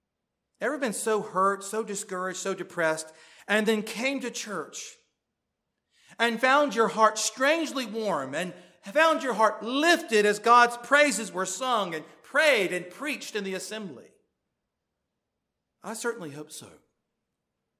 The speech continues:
Praising God can take us from, from haggard,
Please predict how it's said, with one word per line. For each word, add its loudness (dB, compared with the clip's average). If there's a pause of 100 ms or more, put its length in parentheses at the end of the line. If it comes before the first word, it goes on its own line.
(760)
Praising -6
God 2
can -10
take -6
us -8
from, -12 (280)
from -4 (160)
haggard, 2